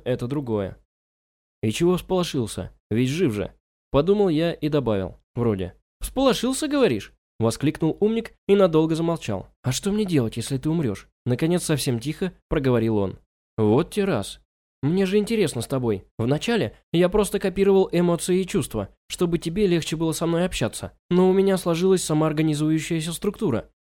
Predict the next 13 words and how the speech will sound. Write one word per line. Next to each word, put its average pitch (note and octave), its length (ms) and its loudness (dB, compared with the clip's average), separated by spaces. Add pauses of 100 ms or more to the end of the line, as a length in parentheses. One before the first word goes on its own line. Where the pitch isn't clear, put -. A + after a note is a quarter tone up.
а C#3 140 2
внешних C#3+ 400 2
носителей C3+ 420 -2
нет, D3 300 -2 (300)
чтобы F3 340 0
отдельно E3+ 320 2
хранить D#3+ 400 -2
эмоциональную D#3+ 680 0
матрицу. G#2+ 460 -4 (220)
А E3 140 4
она E3 180 2
достаточно F#3 480 0
тяжёлая. G3 580 2